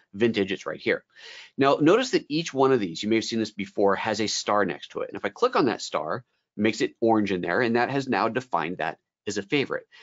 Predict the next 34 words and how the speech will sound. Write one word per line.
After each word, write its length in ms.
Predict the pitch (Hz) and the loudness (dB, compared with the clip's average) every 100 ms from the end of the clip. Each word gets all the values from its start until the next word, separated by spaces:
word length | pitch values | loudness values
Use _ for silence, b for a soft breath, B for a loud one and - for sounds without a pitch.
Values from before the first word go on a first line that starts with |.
| B | B
By 80 | 117 | -4
defining 460 | 117 - 147 143 139 | -2 0 2 4 2
it 80 | 123 | 0
as 120 | 120 | -2
a 40 | |
favorite, 580 | - 269 285 127 113 - _ | -6 -4 -2 2 2 0 _
it's 100 | 120 | -4
gonna 160 | - 139 | 0 0
show 260 | - 127 120 | 2 2 2
up 140 | - - | 0 -4
in 120 | 110 | -6
Photoshop 720 | - 196 208 147 107 98 98 b b b - | 0 2 2 2 2 0 0 b b b 2
on 220 | 123 123 | 4 4
the 60 | |
selective 440 | 110 104 101 104 - | 0 0 -2 -4 -6
palette, 300 | 85 67 - | -4 -4 -4
which 220 | 110 104 | -6 -4
is 120 | 104 101 | -4 -4
really 580 | 113 123 131 127 120 | 0 4 8 8 6
where 460 | 107 104 98 98 98 | 4 2 4 2 0
the 120 | 95 87 | -4 -14
power 320 | - 101 95 - | -2 2 2 2
of 140 | 90 | -2
this 180 | 90 - | -6 -6
comes 240 | 87 85 | -10 -8
in. 160 | 92 - - B B | -8 -8 -18 B B
So 120 | - | -2
I've 140 | 113 104 | 0 4
marked 300 | 120 165 165 | 4 4 2
this 120 | 139 | 0
Vintage 360 | 120 117 113 107 | 2 2 0 -4
as 100 | 101 | -4
a 40 | |
favorite. 360 | 101 92 127 | 0 0 -2